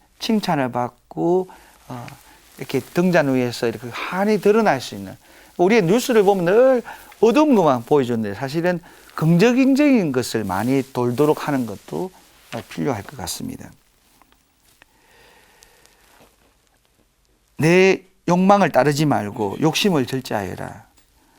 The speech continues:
내 영혼이 욕망을 채우도록 내버려 두면 너는 원수들의 놀림감이 되리라. 온갖 사치로 흥청거리지 마라. 그 비용으로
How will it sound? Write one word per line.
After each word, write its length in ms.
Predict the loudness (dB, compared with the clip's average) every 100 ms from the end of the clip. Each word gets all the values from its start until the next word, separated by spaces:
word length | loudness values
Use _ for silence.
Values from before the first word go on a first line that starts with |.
| _ _ -2
내 200 | 4 6
영혼이 400 | 6 4 4 2
욕망을 460 | 2 4 4 4 2
채우도록 580 | 0 2 2 2 0
내버려 440 | -2 0 2 4 4
두면 460 | 2 0 2 0 -4 _ _ -20 -20 _ _ _
너는 380 | 0 2 2 -2 -2
원수들의 760 | 0 2 0 0 2 2 2
놀림감이 720 | -2 -6 -4 -6 -6 -4 -4 -4
되리라. 480 | -8 -12 -14 -18 -20 _ _ _ _ _ _ _ _ _ _ -20 -14 0
온갖 420 | 2 4 6 4
사치로 480 | 2 -2 0 2 2
흥청거리지 800 | -2 -4 -2 0 2 2 2 -2
마라. 440 | -6 -8 -10 -12 _ _ _ _ _ -20 -20 _
그 160 | 0 2
비용으로 640 | 4 2 2 2 2